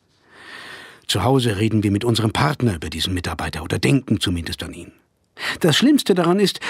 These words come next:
dass uns all die Zeit und Energie, die wir an diese Person verschwenden, fehlt, um mit den fähigen Kollegen zusammenzuarbeiten. Aber wir machen einfach weiter, bis diese Person von selbst geht, zu unserer großen Erleichterung,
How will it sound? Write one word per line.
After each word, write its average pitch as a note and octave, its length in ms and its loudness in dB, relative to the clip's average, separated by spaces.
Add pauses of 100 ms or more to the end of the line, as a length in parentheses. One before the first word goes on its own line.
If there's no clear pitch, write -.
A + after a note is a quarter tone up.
(100)
dass E3 180 2
uns D#3+ 160 4
all B3+ 240 4
die D#3+ 160 4
Zeit A3+ 380 2
und F#3 120 2
Energie, C#3 460 4
die D#3 160 2
wir A2+ 160 4
an F#2 160 -2
diese F#3+ 240 4
Person B2 340 2
verschwenden, C3+ 600 2
fehlt, A3 480 4 (260)
um C3+ 160 4
mit B2 140 4
den E2 120 -4
fähigen C3 500 2
Kollegen G#2 360 2
zusammenzuarbeiten. E2 840 -4 (500)
Aber G2 260 0
wir B2+ 100 2
machen E3+ 200 0
einfach G3+ 300 2
weiter, B3 380 4 (400)
bis C4+ 280 4
diese D#3+ 320 2
Person A#2+ 580 2
von A2 200 2
selbst G2+ 340 -2
geht, - 380 -8
zu - 140 -6
unserer E2+ 200 -8
großen F2+ 300 -4
Erleichterung, F#2+ 560 0